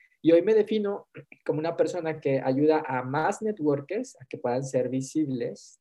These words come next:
dentro de redes sociales. Les enseño a digitalizar y sistematizar actividades en sus redes de mercadeo para atraer a partir de ahí clientes potenciales. Pero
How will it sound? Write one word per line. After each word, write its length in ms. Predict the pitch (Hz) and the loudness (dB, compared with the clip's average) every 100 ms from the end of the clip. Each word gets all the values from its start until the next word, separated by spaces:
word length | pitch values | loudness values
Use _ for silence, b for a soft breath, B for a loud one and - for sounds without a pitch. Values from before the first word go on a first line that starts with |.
| - | -12
dentro 300 | 117 - 120 | -10 -4 -4
de 120 | 117 | -2
redes 300 | 120 120 135 | -2 -2 -2
sociales. 540 | 127 - 110 113 175 | -6 -6 -6 -4 -4
Les 160 | 131 127 | -4 -6
enseño 320 | 117 120 120 | -6 -6 -2
a 40 | 131 | -4
digitalizar 800 | 135 131 - 107 107 - 117 147 - b b - | -4 -8 -8 -8 -6 -4 -4 -4 -14 b b -8
y 80 | |
sistematizar 760 | 147 143 - 135 135 135 135 131 | -6 -4 -4 -2 -2 -2 0 0
actividades 760 | 143 - 139 127 120 123 160 | 0 -2 0 2 2 0 -2
en 120 | 139 | -4
sus 120 | 127 120 | -6 -2
redes 220 | 117 113 | 0 0
de 80 | 120 | -2
mercadeo 540 | 123 120 123 147 160 b b | -6 -2 2 2 0 b b
para 220 | - 147 151 | 2 4 4
atraer 600 | 151 143 139 170 226 - | 4 4 6 8 6 2
a 200 | 147 139 | -2 -2
partir 260 | 139 139 | -2 0
de 80 | 139 | 4
ahí 260 | 156 214 - | 4 2 -2
clientes 720 | 151 139 135 131 151 160 - | 0 4 4 4 0 0 -2
potenciales. 760 | - 123 113 - 107 98 - - | -4 -4 -4 -8 -8 -8 -14 0
Pero 680 | - 240 233 131 127 190 262 | 8 10 10 6 4 0 -4